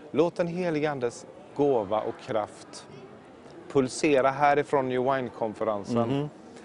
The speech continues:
Speaker 1: Ända ut i hem. I Norge, Sverige, Finland och Danmark. Låt din kraft komma och röra vid den sjuke idag. I namnet Jesus.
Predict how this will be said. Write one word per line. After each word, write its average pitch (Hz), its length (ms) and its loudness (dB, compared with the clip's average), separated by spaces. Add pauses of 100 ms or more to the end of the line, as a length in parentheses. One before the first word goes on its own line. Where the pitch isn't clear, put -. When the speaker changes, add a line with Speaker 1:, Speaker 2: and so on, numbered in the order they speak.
(300)
Speaker 1:
Ända 143 380 4
ut 143 320 2
i 139 80 8
hem. 127 440 0 (680)
I 127 100 2
Norge, 143 480 4
Sverige, 127 480 2
Finland 113 540 0
och 110 60 0
Danmark. 95 600 -4 (420)
Låt 123 180 0
din 135 140 0
kraft - 760 -4
komma 104 420 -2 (520)
och 113 160 0
röra 107 480 2
vid 104 180 0
den 104 120 -4
sjuke 101 640 -4 (100)
idag. 98 400 -4 (960)
I 127 120 0
namnet 139 840 -2 (240)
Jesus. 104 840 -10